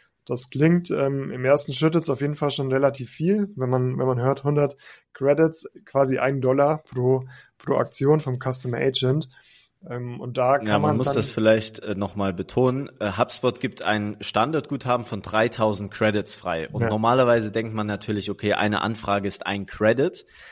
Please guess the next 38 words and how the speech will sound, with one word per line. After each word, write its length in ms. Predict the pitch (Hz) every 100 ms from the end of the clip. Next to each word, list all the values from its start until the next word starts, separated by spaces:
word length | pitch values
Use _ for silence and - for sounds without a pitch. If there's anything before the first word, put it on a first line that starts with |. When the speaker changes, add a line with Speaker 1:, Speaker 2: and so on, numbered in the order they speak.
| -
Speaker 2:
Aber 240 | 104 107
das 260 | 104 110 -
heißt, 400 | 117 120 - -
äh, 260 | 110 107 -
es 240 | 107 98
gibt 160 | - 107
einen 160 | 107 113
Umrechenkurs, 1000 | 185 196 117 104 110 101 - 123 170
was 200 | 110 -
Domi 220 | - 117 110
gerade 400 | 104 101 101 -
erwähnt 400 | 90 113 147 -
hat. 220 | 120 - - -
Und 100 | 98
das 140 | 98
heißt, 280 | 113 110 - - _ _
diese 160 | 107 101
Credits 400 | - 117 120 -
sind 260 | 117 110
recht 340 | - 113 - -
inflationär, 800 | - 110 - 113 - 127 110 82 - _
ja, 200 | 98 120 - - -
weil 320 | 104 110 110
es 120 | 107 123
ist 140 | -
nicht 240 | 104 -
ein 160 | 101 101
Credit 540 | - 104 113 113 -
auch 180 | 101 101
eine 260 | - 98 92
Anfrage, 460 | 101 107 113 127
sondern 300 | 123 101 98 -
ein 240 | 98 98 - _ _ _ _ _
eine 380 | 101 101 101 -
Anfrage 480 | 107 110 - 107 101
sind 240 | 104 92
hundert 340 | 180 190 101 -
Credits, 480 | 98 92 127 -